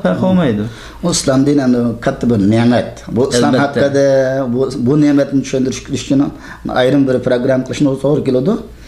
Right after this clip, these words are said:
Speaker 2: Afsus, endi ba'zi yoshlarningki, hatto o'zini ziyoli, ilmlik deb da'vo qilayotgan bir kishilarning bu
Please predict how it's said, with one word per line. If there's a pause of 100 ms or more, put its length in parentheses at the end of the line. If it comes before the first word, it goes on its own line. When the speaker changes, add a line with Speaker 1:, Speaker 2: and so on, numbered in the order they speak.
(680)
Speaker 2:
Afsus,
endi
ba'zi
yoshlarningki, (500)
hatto
o'zini (380)
ziyoli, (180)
ilmlik
deb
da'vo
qilayotgan
bir
kishilarning (560)
bu